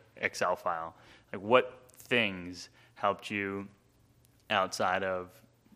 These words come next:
producing more art, uh,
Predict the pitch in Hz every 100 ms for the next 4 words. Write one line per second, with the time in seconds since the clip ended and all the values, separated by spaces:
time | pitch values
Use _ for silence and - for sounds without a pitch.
0 | - 110 101 101 127 123 120 107 104 104
1 | 98 95 95 110 - - - _ _ _
2 | _ _ - 107 95